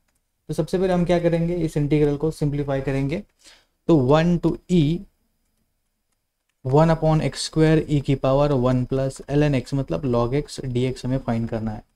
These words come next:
तो एक property हमें पता है, e raise to ln x हमारा बनता है x, ठीक है। तो अगर हम one to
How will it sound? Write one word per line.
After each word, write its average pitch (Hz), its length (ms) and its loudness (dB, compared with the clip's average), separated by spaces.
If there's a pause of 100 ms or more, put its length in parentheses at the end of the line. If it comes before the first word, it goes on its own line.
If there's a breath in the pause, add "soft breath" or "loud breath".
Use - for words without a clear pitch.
(420)
तो 180 40 2
एक 170 100 0
property 165 340 4
हमें 165 160 0
पता 156 200 -2
है, 165 160 0
e 165 240 2
raise 151 220 0
to 151 140 0
ln 139 180 0
x 147 220 -6
हमारा 131 280 0
बनता 120 360 -4
है 135 140 -4 (100)
x, - 200 -12 (360)
ठीक 165 120 0
है। 202 100 -2 (840 loud breath)
तो 143 80 2
अगर 143 160 4
हम 147 240 2
one 135 360 2
to 143 120 -2